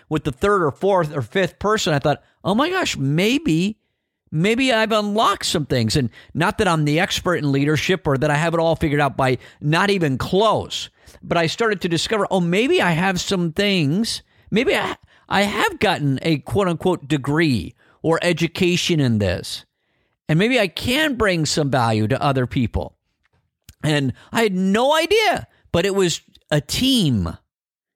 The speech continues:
if you will, around me, a group of people that unlocked that for me. Then when it comes to some of my, my, the struggles with my personality and how I interact with others and,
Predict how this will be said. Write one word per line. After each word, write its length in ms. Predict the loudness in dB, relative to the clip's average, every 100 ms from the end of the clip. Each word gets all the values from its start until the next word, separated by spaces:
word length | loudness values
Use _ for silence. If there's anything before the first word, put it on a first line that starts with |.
| -4
if 180 | -2
you 120 | 0 2
will, 180 | 2
around 380 | 2 2 0 0
me, 260 | 0 -4 -12 _ _ _ -6
a 140 | -2
group 300 | 0 0 0
of 120 | -2 0
people 560 | 0 0 0 -2 -4 _ _
that 180 | -2 2
unlocked 540 | 2 2 2 2 0 -2
that 260 | -2 -2
for 220 | 0 0
me. 240 | 0 -6 -12 _ _ _ _
Then 260 | -2 0 2
when 140 | 0
it 100 | 0
comes 360 | 0 0 0 0
to 140 | 0
some 200 | 0 0
of 100 | 0
my, 340 | 2 2 2 0 -4 -20 _
my, 400 | -4 0 2 0 -2
the 320 | -4 -2 0
struggles 640 | -2 -4 -4 -2 0 0
with 200 | 0 -2
my 180 | -2 -4
personality 1120 | -2 -2 -2 0 0 0 0 2 2 2 2
and 120 | 0
how 240 | 0 -2 0
I 120 | 0
interact 580 | 0 0 2 2 0 0
with 180 | 0 0
others 680 | 0 0 0 0 0 0 0
and, 160 | -2